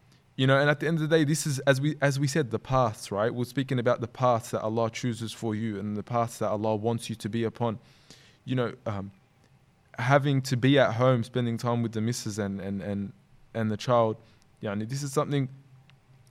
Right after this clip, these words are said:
this is a path. This is, and, and I'm not saying you give up your community and you give up your salah in the masajid.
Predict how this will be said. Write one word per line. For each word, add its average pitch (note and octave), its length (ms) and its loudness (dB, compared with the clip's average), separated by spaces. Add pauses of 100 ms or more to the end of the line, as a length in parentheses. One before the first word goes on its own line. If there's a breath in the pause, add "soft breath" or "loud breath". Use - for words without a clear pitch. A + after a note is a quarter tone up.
(120)
this A#2+ 160 -4
is C#3 100 0
a D3 60 4
path. D3+ 460 4 (760)
This A#2+ 120 0
is, C#3 100 -2 (140)
and, A#2+ 120 -2
and A#2+ 140 2
I'm B2+ 80 4
not C#3 160 4
saying C#3+ 300 4 (260 loud breath)
you A#2 160 0
give A#2 260 2
up A#2+ 240 4
your A#2 120 0
community A2 640 -2
and G#2 80 0
you G#2+ 80 0
give G#2 260 -2
up B2 240 4
your A2 140 -4
salah A2+ 320 2
in A2 60 -2
the G#2 60 -2
masajid. G#2 440 -2